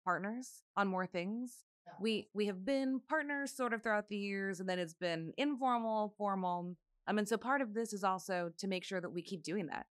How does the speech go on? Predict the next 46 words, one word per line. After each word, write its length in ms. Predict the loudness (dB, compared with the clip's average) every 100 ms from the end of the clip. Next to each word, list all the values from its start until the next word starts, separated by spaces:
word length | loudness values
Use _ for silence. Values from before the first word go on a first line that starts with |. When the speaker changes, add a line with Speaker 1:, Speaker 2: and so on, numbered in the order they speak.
| -4
Speaker 1:
and 100 | -2
that 120 | -2 _ _
we 80 | -6
work 160 | -4 -6
together, 520 | -2 0 0 -4 -8 _ _ _ -4
um, 120 | -2 0
and 140 | -2
partner 300 | -2 -2 -4
because 280 | -4 -6 -6
we 120 | -4
should. 280 | 0 0 0 -4
Our, 120 | -2 0
we 160 | 0
have 180 | 0 0
the 80 | -2
same, 540 | -2 -2 -2 -6 -10 _ _ _ _ _ -2
we 60 | 0
have 160 | 0
the 80 | -4
same 320 | -2 2 2
ideology, 920 | 2 0 2 2 4 0 -4 -6 -8 -12 _ 0
though 100 | 2
what 180 | 2 2
we 80 | -2
do 420 | -2 -2 0 0 2
is 120 | 2
a 40 |
little 200 | 2 0
bit 120 | 0
different, 420 | -2 -6 -4 -4 -6 _ _ 0
but 200 | 0 2
we 100 | 0
really 220 | 2 2
all 120 | 2
just 160 | 2 -2
wanna 100 | 0
help 160 | 0 -2
people. 300 | -10 -12 -18 -2
Speaker 2:
Right. 280 | 6 6 6
And 180 | 2 0
so 80 | 2
it 240 | 4 6
is, 220 | 8 6 4
like, 180 | 0
a 80 | 0
great, 280 | 0 0